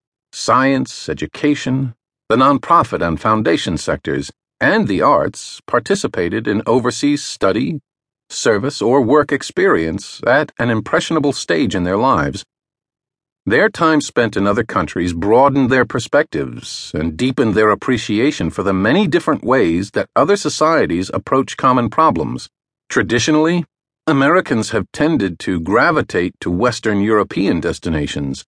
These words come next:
but many have also spent formative months and years in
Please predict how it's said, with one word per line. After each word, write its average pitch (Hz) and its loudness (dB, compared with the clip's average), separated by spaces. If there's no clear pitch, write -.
but 127 4
many 170 2
have 175 2
also 156 4
spent 117 -2
formative 117 0
months 98 -2
and 156 2
years 123 0
in 78 -2